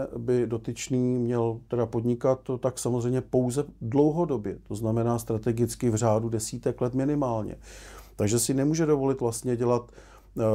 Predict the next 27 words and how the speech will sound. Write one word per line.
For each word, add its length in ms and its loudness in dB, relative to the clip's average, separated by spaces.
takzvaný 500 0
scalping 720 2
anebo 240 0
nějaké 360 0
jiné 220 0
metody 360 -2
investičního 680 -2
bankovnictví, 680 -2
které 320 2
probíhají 520 0
v 60 -2
milisekundách 920 2
a 60 -2
podobně, 560 0
což 260 0
je 80 4
samozřejmě 460 0
problém 460 -2
naší 280 -6
doby. 300 -2
A 100 0
o 140 0
této 320 2
odpovědnosti 680 -4
mluvím. 380 -2
A 40 0
proč 440 -4